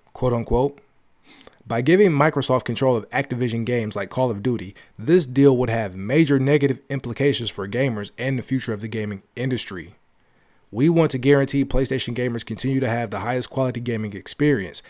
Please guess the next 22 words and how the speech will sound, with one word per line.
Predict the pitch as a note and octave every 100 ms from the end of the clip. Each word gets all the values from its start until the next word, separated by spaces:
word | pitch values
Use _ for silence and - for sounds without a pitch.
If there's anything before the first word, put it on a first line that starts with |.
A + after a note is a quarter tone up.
| -
and | - G2+
we | A#2+
appreciate | G#2 D3 C#3+ B2+
the | A2
C | -
M | B2+ A#2
A's | A2
focus | - B2 G2
on | G2
protecting | F#2+ G#2 G#2 G2 F#2+
gamers." | G2+ G#2 E2 - - _ _ _ _ _ _ _ _ _ _
End | A2 G#2
quote. | F#2+ F2 - _ _ _ _ _ _ _ _ _ _ _ - _ _ _ _ _ _ _ _ _ _ _ _ - -
Reading | B2 C3+ A#2+
the |
last | G#2+ A#2+ A#2+ B2
little | A#2
bit | A#2
of | A2+
the | G#2
article | A2 G#2+ G#2+
here. | A2 B2+